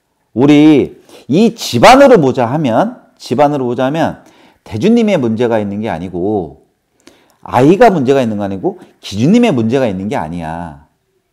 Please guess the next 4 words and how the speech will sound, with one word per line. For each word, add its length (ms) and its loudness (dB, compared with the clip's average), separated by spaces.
어? 260 -6
그냥 680 0
보기만 480 0
하면 680 -2